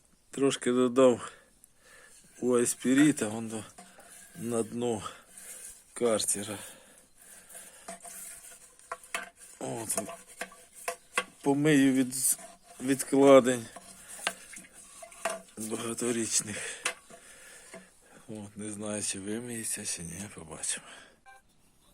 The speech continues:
Як я зробив обжимку для встановки кілець?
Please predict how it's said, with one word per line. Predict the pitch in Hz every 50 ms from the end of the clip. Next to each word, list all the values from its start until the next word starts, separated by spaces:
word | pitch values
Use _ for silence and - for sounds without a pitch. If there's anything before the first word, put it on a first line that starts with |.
| _ _ _ _ _ _ _ _ _ _ _ _ _ _ _ _ _ _ _ _ _ _ _ _ - - - - - - - - - - - - - -
Як | - 131 139 151 160 170 160 - 156
я | 143
зробив | 139 143 139 139 139 143 139 139 139
обжимку | 139 135 135 120 120 113 104 98 92 - 101 98 98 98 92 - - -
для | 113 98 101 101
встановки | 101 - - - 101 101 98 95 87 - - - 92
кілець? | - - 87 82 82 85 80 - - - -